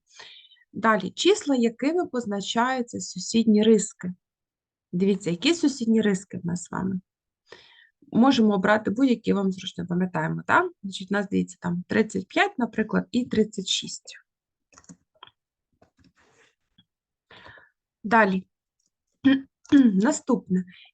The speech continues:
Кількість поділок між цими сусідніми рисками. Дивимося. Скільки поділок між тридцять п'ять і тридцять шість? П'ять і п'ять,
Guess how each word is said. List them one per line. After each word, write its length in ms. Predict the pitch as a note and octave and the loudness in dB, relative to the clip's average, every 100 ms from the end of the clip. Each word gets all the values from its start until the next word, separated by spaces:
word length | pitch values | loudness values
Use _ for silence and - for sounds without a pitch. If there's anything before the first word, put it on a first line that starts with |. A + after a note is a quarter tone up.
| _ | _
Кількість 520 | - A4+ E4 C#4+ - | 0 2 0 -2 -2
поділок 460 | A#3+ E4+ F4 E4+ A#3 | 0 0 0 0 2
між 200 | F#3+ - | 0 0
цими 240 | B3 B3+ | 0 0
сусідніми 500 | A3+ F#3 G#3+ G#3+ F#3+ | -2 -4 0 2 0
рисками. 440 | F#3 - - - F#3+ - _ | -4 -10 -14 -18 -20 -20 _
Дивимося. 720 | - F#3+ A#3+ G3 F3 F3 - - _ _ _ _ _ _ _ _ _ _ _ _ _ _ _ _ _ | 0 2 4 2 -2 -2 -12 -16 _ _ _ _ _ _ _ _ _ _ _ _ _ _ _ _ _
Скільки 460 | - - C4+ G#3 F#3 | -18 -2 0 0 -4
поділок 600 | - F#4 G4+ E4 D#4+ - | 0 0 2 0 -2 -6
між 340 | G#3 G#3 G3+ - | 0 2 2 -2
тридцять 420 | G3+ F#3 - F3 | -4 -4 -6 -10
п'ять 280 | - C#4+ D#4 | -2 -2 -2
і 100 | - | -10
тридцять 400 | F#3+ F3+ F#3 F#3+ | -4 -2 -2 -4
шість? 460 | F#3+ - - - _ - - - - _ - | -6 -8 -10 -20 _ -16 -14 -14 -16 _ -4
П'ять 440 | G#3+ D#4+ G#4+ - | 2 4 2 -2
і 120 | A#3+ | -2
п'ять, 360 | - F#3+ E3+ E3 | -2 0 0 -2